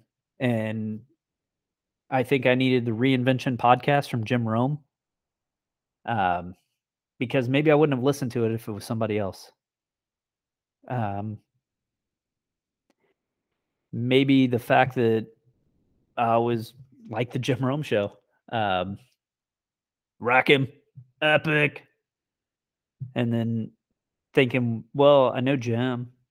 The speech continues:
and I know what I'm gonna get," and I got something completely different, and it was something that I needed, and so for that, I'll always appreciate it, and I'll always be grateful. So,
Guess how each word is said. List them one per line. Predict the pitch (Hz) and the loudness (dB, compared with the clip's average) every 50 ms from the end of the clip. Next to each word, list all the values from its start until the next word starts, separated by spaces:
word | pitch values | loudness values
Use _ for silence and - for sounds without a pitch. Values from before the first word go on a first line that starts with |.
| _ _ _ _ _ _ _ _ _ _ _ - | _ _ _ _ _ _ _ _ _ _ _ -6
and | 123 110 110 | -4 -4 -2
I | 110 | -2
know | 117 127 123 | 0 0 0
what | 123 113 | 0 0
I'm | 110 113 | -2 -4
gonna | 110 101 95 | -6 -8 -6
get," | 98 104 117 123 113 104 101 - | -2 0 0 2 2 0 -2 -2
and | 135 135 | 0 0
I | 135 | 0
got | 135 147 135 135 | 0 -2 -4 -2
something | - 156 135 - 139 117 | -4 -6 -6 -6 -8 -10
completely | - - 139 147 143 131 135 | -8 -6 -4 -4 -2 -2 -4
different, | 120 117 123 120 - 123 113 - _ _ _ _ _ _ _ _ _ _ _ _ _ _ _ _ _ _ _ _ _ _ _ _ - | 0 0 0 0 -2 -6 -10 -12 _ _ _ _ _ _ _ _ _ _ _ _ _ _ _ _ _ _ _ _ _ _ _ _ -6
and | 139 127 123 120 117 113 113 117 120 - - | -4 -2 -2 -2 -2 -4 -6 -6 -8 -4 -4
it | 131 | -2
was | 117 120 - | -2 -2 -4
something | - 135 120 151 139 131 | -6 -6 -4 -4 -4 -2
that | 127 123 | -2 -2
I | 123 120 | -2 0
needed, | 120 127 127 131 151 151 147 - _ _ _ _ _ _ _ _ _ _ _ _ _ _ _ _ _ _ _ _ - | 0 0 2 2 2 0 0 -10 _ _ _ _ _ _ _ _ _ _ _ _ _ _ _ _ _ _ _ _ -10
and | 175 139 123 117 117 113 | -8 -6 -4 -4 -6 -6
so | - 143 | -6 -8
for | 135 - 147 | -6 -2 0
that, | 143 143 151 156 - - _ _ _ _ _ _ _ _ _ _ _ _ _ _ _ _ _ _ _ _ _ _ - | 2 2 2 0 -4 -10 _ _ _ _ _ _ _ _ _ _ _ _ _ _ _ _ _ _ _ _ _ _ -4
I'll | - 120 131 | 0 2 2
always | 127 131 127 120 | 2 2 2 0
appreciate | 123 120 - 139 120 - 139 123 123 | -4 -6 -6 -10 -8 -6 -6 -4 -4
it, | 120 | -6
and | 123 117 | -6 -4
I'll | 117 123 | -4 -2
always | 123 120 117 113 | -2 -4 -4 -6
be | - - | -8 -12
grateful. | 113 - 113 110 120 117 - - 107 107 - - | -10 -8 -8 -8 -8 -8 -12 -16 -16 -16 -18 -20
So, | - - 113 104 104 104 | -20 -16 -16 -14 -14 -16